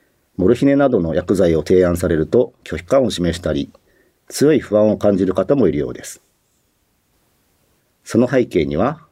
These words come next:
それらの薬剤で中毒になるとか、命が縮むという誤解があるようですが、これまでの臨床研究の結果から、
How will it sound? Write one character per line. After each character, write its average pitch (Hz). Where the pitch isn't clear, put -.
そ -
れ 113
ら 110
の 90
薬 78
剤 82
で 73
中 147
毒 92
に 76
な 76
る 65
と -
か、 -
命 117
が 71
縮 87
む 110
と 107
い 104
う 127
誤 -
解 90
が 87
あ 90
る 85
よ 73
う 69
で 65
す -
が、 113
こ -
れ 147
ま 160
で 151
の 90
臨 87
床 87
研 95
究 90
の 76
結 -
果 -
か 85
ら、 117